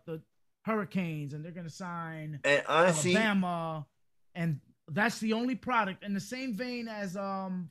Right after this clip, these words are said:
Speaker 1: football, where before you used to have, uh, Beats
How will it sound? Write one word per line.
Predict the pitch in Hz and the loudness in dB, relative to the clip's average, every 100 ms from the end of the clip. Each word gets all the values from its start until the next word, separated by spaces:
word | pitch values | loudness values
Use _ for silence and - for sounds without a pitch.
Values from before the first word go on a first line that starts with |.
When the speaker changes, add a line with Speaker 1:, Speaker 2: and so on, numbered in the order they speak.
| - | -8
Speaker 1:
football, | 262 - 175 160 151 _ _ _ _ 175 | -8 -6 -8 -8 -10 _ _ _ _ -4
where | 190 180 165 165 143 | 0 0 0 -4 -12
before | 160 - 240 226 190 175 160 _ _ _ _ _ _ | -14 -6 0 0 0 -2 -8 _ _ _ _ _ _
you | 180 | -4
used | 190 - | -2 -2
to | 190 | 0
have, | 196 185 170 160 151 170 | 2 2 0 -4 -8 -10
uh, | 175 170 165 160 156 127 110 | -6 -6 -6 -6 -8 -10 -2
Beats | 202 226 - - - | 0 0 -2 -16 -16